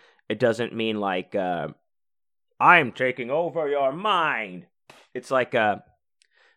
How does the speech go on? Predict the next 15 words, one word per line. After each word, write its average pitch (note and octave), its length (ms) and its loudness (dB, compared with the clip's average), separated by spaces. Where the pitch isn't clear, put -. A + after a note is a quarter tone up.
you E3 260 -4
know, B2+ 240 2
helping D3+ 440 0
a B2 40 -6
group C3 480 -4
to, A#2 260 -2
helping C3+ 380 2
when, A#2 240 -2
uh, F2+ 480 0
a A2 120 -4
group B2+ 260 -2
is B2 100 -6
collaborating G#2+ 720 0
on F#2+ 160 -4
something, F2+ 520 -4